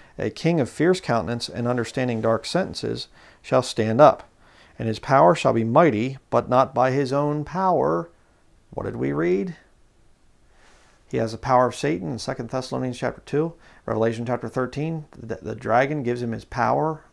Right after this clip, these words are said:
his seat, and great authority. It's what's, see, it lines up perfectly. "And he shall destroy wonderfully, and shall prosper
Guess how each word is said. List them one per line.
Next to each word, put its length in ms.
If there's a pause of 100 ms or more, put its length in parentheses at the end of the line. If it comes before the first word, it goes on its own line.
(100)
his 120
seat, 240
and 120
great 200
authority. 440 (3000)
It's 100
what's, 300 (340)
see, 140
it 140 (180)
lines 240
up 240 (200)
perfectly. 420 (1080)
"And 120
he 140
shall 180
destroy 520
wonderfully, 800 (1200)
and 180
shall 200
prosper 680